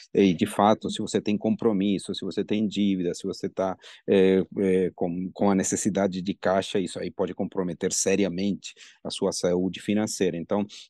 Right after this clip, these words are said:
é, a nossa, a nossa ideia é que um ativo como esse, é, valeria a pena você investir, é,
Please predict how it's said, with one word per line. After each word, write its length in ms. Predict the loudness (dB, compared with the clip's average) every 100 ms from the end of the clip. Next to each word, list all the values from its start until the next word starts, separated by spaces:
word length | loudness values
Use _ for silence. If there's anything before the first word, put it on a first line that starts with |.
| -2
é, 120 | 2
a 120 | 2 2
nossa, 280 | -2 -2
a 200 | -2 0
nossa 460 | -2 -4 -4 -4 -4
ideia 360 | -4 -2 -2 -2 -4
é 40 |
que 260 | _ -10 -8
um 220 | -8 -10
ativo 320 | -6 -4 -4
como 320 | -2 0 2
esse, 360 | 0 0 -4 -6 _ -8 2
é, 140 | 4
valeria 420 | 6 4 6 4
a 40 | 4
pena 260 | 2 2
você 240 | 0 -2 -2
investir, 560 | 0 -2 0 2 4
é, 200 | 4 2